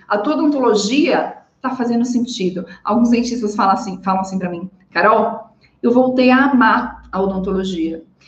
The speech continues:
Eu voltei a gostar do que eu faço." Porque desmotiva, gente. Você fica cansado no final do dia pelo volume. Você sabe que o teu, o teu, a tua conta,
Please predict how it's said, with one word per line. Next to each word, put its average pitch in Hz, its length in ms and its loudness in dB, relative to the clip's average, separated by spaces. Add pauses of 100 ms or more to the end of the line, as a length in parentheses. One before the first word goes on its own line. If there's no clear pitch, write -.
(120)
Eu 226 80 2
voltei 254 320 2
a 277 100 4
gostar 285 880 2
do 226 120 -2
que 240 100 -2
eu 226 100 2
faço." - 640 -4 (400)
Porque 381 240 4
desmotiva, 320 760 0
gente. - 680 -10
Você 247 200 -4
fica 311 260 -6
cansado 349 680 0
no 415 100 -4
final 359 200 2
do 349 100 2
dia 262 220 2
pelo 254 220 4
volume. 233 800 4 (240)
Você 320 240 -2
sabe 392 320 2
que 392 100 4
o 294 220 0 (160)
teu, 415 600 4
o - 120 -12
teu, 285 680 4
a 214 80 0
tua 440 240 2
conta, - 760 0